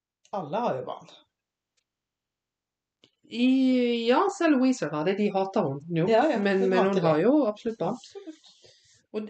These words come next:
Speaker 2: og her er det en litt sånn, før vi kommer videre nå, for nå er vi straks til bryllupet, men
Speaker 1: Ja.
Speaker 2: før det, mens før vi avslutter i, eh, i, eh, skjønnhetssalongen her,
Speaker 1: Ja.
Speaker 2: så får jo Weezer, eh, altså Shirley MacLaine, eh, anledning til å fortelle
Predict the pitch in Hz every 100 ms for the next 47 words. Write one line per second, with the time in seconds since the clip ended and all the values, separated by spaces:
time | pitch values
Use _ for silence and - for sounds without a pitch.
0 | 226 220 214 214 214 247 208 208 208 214
1 | 220 220 - - 269 180 165 - 214 185
2 | 160 175 180 175 175 196 208 185 175 -
3 | 214 - 170 160 151 175 180 147 165 170
4 | 262 254 180 156 202 262 247 196 208 196
5 | 185 - 202 170 190 175 - 139 156 151
6 | 160 165 156 139 139 135 _ _ - -
7 | _ _ _ _ - 147 147 147 139 139
8 | 156 - 170 127 - 139 139 165 262 294
9 | - 170 - _ - - - - 226 214
10 | 202 - - 233 214 180 175 170 175 170
11 | 175 185 180 - 208 302 - - _ _
12 | - 170 170 151 160 165 170 165 156 156
13 | 202 247 254 - 175 170 170 165 165 165
14 | 165 165 170 175 180 196 185 160 131 -
15 | - 170 151